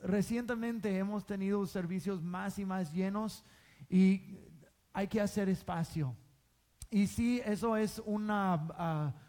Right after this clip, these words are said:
un sacrificio, bueno, más que todo para el equipo de adoración, los ujieres y para su servidor.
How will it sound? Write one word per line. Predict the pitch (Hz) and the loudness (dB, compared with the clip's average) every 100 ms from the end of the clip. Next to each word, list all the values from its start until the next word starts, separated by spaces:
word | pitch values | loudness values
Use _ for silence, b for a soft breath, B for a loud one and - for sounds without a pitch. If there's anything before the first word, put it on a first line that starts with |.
| B | B
un | 220 233 | 0 2
sacrificio, | 233 220 220 165 226 208 240 240 240 175 | 0 0 0 0 0 -2 -2 -2 -4 -4
bueno, | 190 175 | -2 -2
más | 165 185 180 | -2 -2 -2
que | 196 | -4
todo | 180 208 214 | 0 0 2
para | 202 190 | 0 2
el | |
equipo | 185 202 196 | 2 0 0
de | 202 | 2
adoración, | 180 175 170 - 196 202 190 | 2 2 -2 -2 -2 -2 0
los | 180 165 | -2 -2
ujieres | 156 196 190 185 | -2 0 0 -2
y | 180 | -6
para | 160 170 | -6 -4
su | 147 | -4
servidor. | 151 180 160 170 180 165 | -4 -2 0 2 2 0